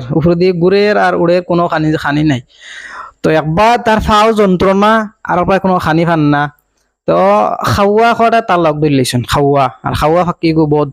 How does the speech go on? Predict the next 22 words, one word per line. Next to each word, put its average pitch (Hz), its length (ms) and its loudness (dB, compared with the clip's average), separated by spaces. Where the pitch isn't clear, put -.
ডেঞ্জার 147 300 2
ফাঁকি, 120 380 -4
এটা 160 160 0
বেমারি 156 360 0
ফাঁকি 170 640 0
ফাইলেও 156 540 0
তারা 139 160 -2
খর 143 280 -2
ধরলেন। 123 360 -2
তো - 140 -10
খাওয়া 160 320 0
ফাঁকেও 160 680 -2
যেটা 143 280 0
খাওয়া, 147 500 0
তারে 170 220 -2
খুব 202 340 0
সেতাই 151 280 -2
দিরা। 135 220 -2
তো 147 220 0
সেতাইতে 151 420 -2
সেতাইতে 170 400 0
হে 156 240 2